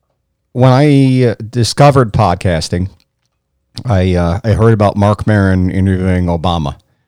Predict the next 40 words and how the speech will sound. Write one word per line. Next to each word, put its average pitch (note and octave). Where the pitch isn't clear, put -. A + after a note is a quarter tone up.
in F#2+
his E2+
garage. D#2
And E2+
I F#2
went, D#2+
"Wow, D3
that's -
really A#2
cool." A#2+
The E2+
President G#2+
of G2+
the -
United F2+
States G2
goes F2
and E2+
into, F#2+
like, D#2
a E2+
garage E2+
behind G2+
a F2+
house G2
in F#2+
California F2+
and E2
talks G#2
to F#2
some F#2
dude F2
that E2
I D2+
kinda A3
sorta A3
remember F#3+
being E3+
a E3
comedian. D3+